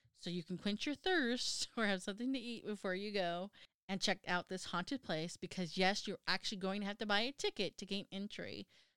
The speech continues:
to the house. So the museum, this living museum, operates from May to October, so it's not open now, but it will be in May. And tickets generally run eleven dollars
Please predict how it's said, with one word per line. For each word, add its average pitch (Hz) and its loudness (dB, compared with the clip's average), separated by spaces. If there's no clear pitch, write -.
to 196 2
the 185 2
house. - -6
So 175 4
the 170 -6
museum, 208 -2
this 165 -4
living 175 2
museum, 185 2
operates 180 0
from 160 -2
May 156 0
to 185 2
October, 190 0
so 165 -4
it's - -6
not 214 4
open 240 -2
now, 175 -2
but 170 -6
it - -10
will 196 -4
be 233 -4
in 247 0
May. 185 -4
And 180 -2
tickets 202 -2
generally 214 2
run 180 0
eleven 160 2
dollars 175 0